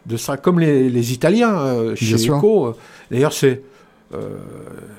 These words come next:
Speaker 1: les, les guitares yéyé électriques, euh, c'est, euh, soit du, du Hagström ou du, euh, ou du hollandais, j'ai oublié le, euh, euh, Lucky Set, euh, Lucky Seven,
Speaker 2: Ah,
Speaker 1: c'est
Speaker 2: Egmund.
Speaker 1: Edmund, Egmund, Egmund,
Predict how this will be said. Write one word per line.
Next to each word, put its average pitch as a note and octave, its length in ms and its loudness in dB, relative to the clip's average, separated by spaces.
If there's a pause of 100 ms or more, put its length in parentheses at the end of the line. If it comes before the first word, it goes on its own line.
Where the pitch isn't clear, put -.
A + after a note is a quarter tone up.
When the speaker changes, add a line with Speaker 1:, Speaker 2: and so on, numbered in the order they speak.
(180)
Speaker 1:
les, A2+ 320 -4
les A2+ 200 -4
guitares A#2 420 -4
yéyé C3 680 4
électriques, C3 540 -2
euh, A#2+ 160 0
c'est, C3+ 320 0
euh, G#2+ 140 -4 (760)
soit C#3+ 460 0
du, B2 200 -4
du A#2 200 -4
Hagström C3+ 600 2
ou A2+ 260 -4
du, A2+ 220 -2
euh, G#2+ 360 -4
ou A2+ 100 -8
du A2+ 100 -8
hollandais, B2 580 0
j'ai C3 140 -8
oublié A#2+ 380 -2
le, G#2+ 300 -2 (500)
euh, G#2 400 -8 (1120)
euh, G#2+ 360 -16
Lucky B2+ 360 -4
Set, C#3+ 420 -4
euh, A#2 140 2
Lucky B2 280 -4
Seven, C3+ 300 0
Speaker 2:
Ah, D#3+ 160 4
Speaker 1:
c'est D#3 80 0
Speaker 2:
Egmund. D3 560 2 (240)
Speaker 1:
Edmund, C#3 480 2 (260)
Egmund, B2 420 -4 (200)
Egmund, B2+ 420 -6